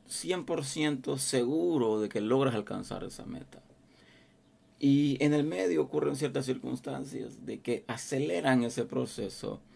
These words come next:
Y cuando te diste cuenta, alcanzaste esa meta y tú dijiste, "¿Qué pasó aquí? ¿Por qué alcancé esta meta cuando al principio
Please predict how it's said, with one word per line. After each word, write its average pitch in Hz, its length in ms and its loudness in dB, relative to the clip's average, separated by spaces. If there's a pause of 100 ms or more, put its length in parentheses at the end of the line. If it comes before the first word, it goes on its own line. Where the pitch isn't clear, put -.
(380)
Y 107 100 -4
cuando 143 240 8
te 143 80 8
diste 185 240 6 (120)
cuenta, 120 600 -2 (320)
alcanzaste 110 1080 -2
esa 110 200 -6
meta 104 500 -6 (440)
y 123 120 2
tú 139 120 6
dijiste, 120 680 4 (160)
"¿Qué 120 140 0
pasó 101 360 -6
aquí? - 280 -6 (800)
¿Por 110 200 0
qué 113 120 0
alcancé 110 340 -2
esta 110 200 -8
meta 107 340 -4 (160)
cuando 117 360 4
al 107 140 0
principio 101 800 -6